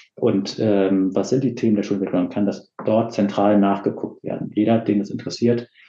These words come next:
der kann dort nachgucken, was der aktuelle Stand ist. So, und nicht, nicht in einem Schulprogramm, was irgendwie vor fünf Jahren geschrieben wurde, sondern wirklich aktuell, tagesaktuell eigentlich, wenn das, äh, natürlich gepflegt wird,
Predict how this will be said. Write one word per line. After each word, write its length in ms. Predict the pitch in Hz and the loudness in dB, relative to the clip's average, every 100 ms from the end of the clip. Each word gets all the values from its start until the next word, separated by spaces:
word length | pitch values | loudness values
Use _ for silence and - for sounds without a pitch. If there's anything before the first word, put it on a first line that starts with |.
| - | -6
der 120 | 98 | -4
kann 180 | - 101 | 0 2
dort 320 | 101 101 - - | 4 2 -2 0
nachgucken, 440 | 101 110 - 113 | 2 2 0 -2
was 140 | 104 - | -2 0
der 100 | - | -4
aktuelle 320 | - 104 98 | -2 -2 -2
Stand 320 | - 110 117 | 2 2 2
ist. 320 | - - - _ _ _ _ | -2 -12 -20 _ _ _ _
So, 180 | - 98 | -4 -2
und 160 | - - | 0 -2
nicht, 340 | 98 - - _ | -4 -6 -16 _
nicht 200 | 101 98 | 0 2
in 100 | 110 | 0
einem 120 | 101 | -2
Schulprogramm, 840 | - 120 117 110 - 107 113 117 - - _ - - | -2 2 4 4 4 4 4 4 -2 -18 _ -20 -6
was 200 | 110 - | -4 0
irgendwie 340 | - 107 104 107 | 0 2 4 2
vor 280 | 117 110 | 2 0
fünf 280 | 104 123 120 | 2 0 2
Jahren 240 | 120 113 113 | 2 4 4
geschrieben 460 | 101 - 127 123 | 2 -2 0 2
wurde, 560 | 120 127 135 139 139 - _ | 2 4 4 2 -2 -14 _
sondern 420 | 107 110 110 107 | 0 2 4 2
wirklich 460 | 113 117 110 - | 2 0 0 -2
aktuell, 840 | 107 - - 98 104 104 107 107 - _ _ _ | -4 -4 -2 0 2 4 4 0 -8 _ _ _
tagesaktuell 840 | - 117 131 117 110 - - 104 95 | 0 2 2 0 -2 -2 -2 0 0
eigentlich, 340 | 101 98 - | 0 0 0
wenn 120 | 95 | -2
das, 340 | 98 - - - | -2 -4 -10 -4
äh, 320 | 101 95 95 - | -2 0 -2 -2
natürlich 380 | - 101 101 101 | -2 0 0 -2
gepflegt 500 | 98 - 104 107 - | -4 -2 0 0 -2
wird, 320 | 98 95 - | 0 0 -4